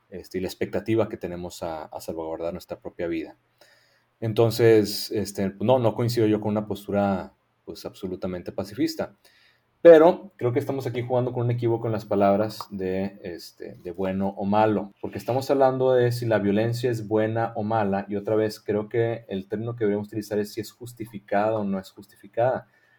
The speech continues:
porque creo que en ambos sistemas éticos la violencia es mala, o sea, tanto en el cálculo de las consecuencias, pues la violencia cuenta como, como números negativos, ¿no? Como, como la resta.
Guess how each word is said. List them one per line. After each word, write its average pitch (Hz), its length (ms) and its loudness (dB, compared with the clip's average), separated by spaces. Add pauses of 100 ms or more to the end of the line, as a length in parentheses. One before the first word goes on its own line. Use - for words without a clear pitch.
(180)
porque 107 160 -2
creo 123 160 2
que 127 80 -2
en 139 60 2
ambos 139 180 -2
sistemas 123 400 -4
éticos 123 640 -6
la 101 180 0
violencia 101 480 -2
es 113 120 -2
mala, 101 500 0
o 92 80 -14
sea, 95 320 -2 (320)
tanto 98 240 -4
en 98 60 0
el 98 100 -2
cálculo 120 1040 2
de 95 260 -8
las 92 200 -4
consecuencias, 104 840 -2 (360)
pues 95 100 -4
la 92 80 2
violencia 107 460 0
cuenta 120 340 0
como, 101 600 0
como 87 360 -12
números 110 300 0
negativos, 104 580 0
¿no? 117 140 -10
Como, 85 320 -12
como 90 180 -10
la 87 80 -4
resta. 101 480 -2